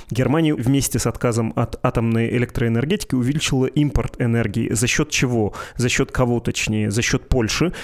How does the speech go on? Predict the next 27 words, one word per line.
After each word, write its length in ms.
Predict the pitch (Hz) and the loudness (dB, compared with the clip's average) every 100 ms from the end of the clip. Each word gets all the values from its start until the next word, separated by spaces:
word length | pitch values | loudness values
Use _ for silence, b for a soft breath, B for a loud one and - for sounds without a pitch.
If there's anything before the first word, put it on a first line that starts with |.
| B - | B -2
которая 260 | 131 127 | 0 0
жжёт 280 | 113 117 117 | 2 0 0
уголь, 260 | 113 110 110 | 0 0 -2
там 320 | - 117 113 | -2 0 2
нет, 320 | 117 117 117 - | 2 0 -2 -2
э, 280 | 110 110 | 2 2
своей 440 | 117 - 117 117 113 | 0 0 2 2 2
атомной, 440 | 120 113 104 104 | 0 0 -2 0
например, 400 | 104 101 107 107 | 0 0 -2 -2
да, 180 | 98 123 | 0 -2
генерации. 560 | 123 120 113 110 - 117 | 0 0 0 -2 -2 -2
Ну, 120 | 135 | -2
точнее, 480 | 139 117 - 123 113 | -2 -2 0 0 0
есть 180 | 143 - | -2 -2
одна 220 | 107 110 | -2 0
недостроенная 800 | 104 107 110 - 113 104 107 104 | 0 0 -2 -2 0 0 0 -2
электростанция, 680 | 104 - 107 - 107 - 117 | -4 -4 -6 -4 -6 -6 -8
если 160 | - | -4
мне 140 | 101 104 | -2 0
память 300 | 117 - 120 | 0 -2 -2
не 80 | |
изменяет. 380 | 110 117 117 113 B B B | 0 0 0 -2 B B B
И, 80 | |
во-вторых, 320 | 147 - 190 196 | 0 2 2 2
за 100 | 165 | 2
счёт 220 | - 170 | 0 0
Франции. 500 | - 135 110 - | 0 0 0 -2